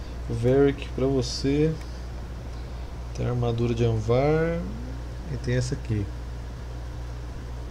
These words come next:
Então eu vou deixar você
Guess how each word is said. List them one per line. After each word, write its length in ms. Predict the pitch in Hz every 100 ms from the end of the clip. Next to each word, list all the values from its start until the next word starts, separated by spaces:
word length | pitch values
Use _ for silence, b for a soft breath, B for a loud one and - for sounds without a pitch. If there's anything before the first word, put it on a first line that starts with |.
| - - - - - - - - - - - - - - - - - - - - - - - - - - -
Então 140 | - 117
eu 160 | 117 113
vou 300 | 113 120 120
deixar 300 | 120 - 117
você 560 | 117 113 - 123 120